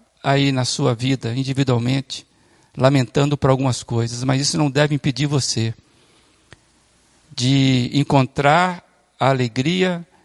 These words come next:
de cantar, de proclamar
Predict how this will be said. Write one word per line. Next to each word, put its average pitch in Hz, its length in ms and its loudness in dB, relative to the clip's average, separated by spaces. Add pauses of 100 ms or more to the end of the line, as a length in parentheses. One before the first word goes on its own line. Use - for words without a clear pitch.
(460)
de 135 540 0
cantar, 156 880 2
de 139 140 -4
proclamar 156 1040 0